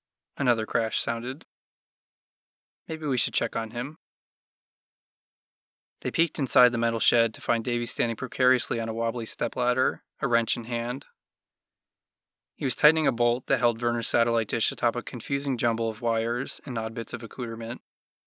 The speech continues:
"Davy!" Ethel admonished, using her most chastising tone. He spun around, a red and gray plaid pub hat nearly slipping free from his head. There was a brief shine of tinfoil underneath.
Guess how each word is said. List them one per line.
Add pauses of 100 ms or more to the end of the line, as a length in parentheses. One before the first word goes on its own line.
(1500)
"Davy!" (360)
Ethel
admonished, (140)
using
her
most
chastising
tone. (1800)
He
spun
around, (240)
a
red
and
gray
plaid
pub
hat
nearly
slipping
free
from
his
head. (880)
There
was
a
brief
shine
of
tinfoil
underneath.